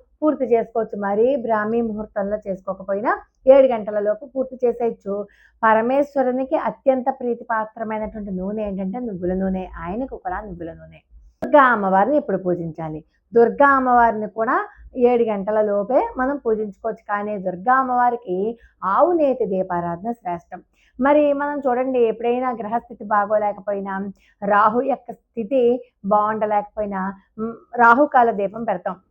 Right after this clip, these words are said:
ఆ రాహుకాలం కూడా మంగళవారం పెడితే చాలా శ్రేష్టం అని చెప్తాం. మరి అటువంటి రాహుకాల దీపం పెట్టాలి అంటే అది ఏ రోజు రాహుకాలం ఉందో చూసుకుని ఆ టైమింగ్స్‌లోనే పెట్టాలి. మంగళవారం అయితే మూడు to నాలుగున్నర,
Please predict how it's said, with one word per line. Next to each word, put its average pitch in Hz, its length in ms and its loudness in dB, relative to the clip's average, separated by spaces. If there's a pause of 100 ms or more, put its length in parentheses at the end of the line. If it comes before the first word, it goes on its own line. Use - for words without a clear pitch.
(160)
ఆ 269 140 8
రాహుకాలం 247 640 4
కూడా 254 180 -2
మంగళవారం 226 560 0
పెడితే 214 240 -8
చాలా 233 340 -2
శ్రేష్టం 196 460 -6
అని 208 120 -4
చెప్తాం. 185 440 -10 (340)
మరి 285 160 2
అటువంటి 269 400 0
రాహుకాల 262 580 2
దీపం 247 300 -2
పెట్టాలి 214 500 -4
అంటే 311 400 -2 (240)
అది 247 200 2 (240)
ఏ 220 180 6
రోజు 254 360 4 (200)
రాహుకాలం 220 580 0
ఉందో 220 220 -8
చూసుకుని 285 600 -10 (260)
ఆ 254 260 6
టైమింగ్స్‌లోనే 254 880 0
పెట్టాలి. 185 360 -6 (340)
మంగళవారం 233 580 2
అయితే 262 380 -4 (240)
మూడు 247 220 4
to 233 180 0
నాలుగున్నర, 180 580 -4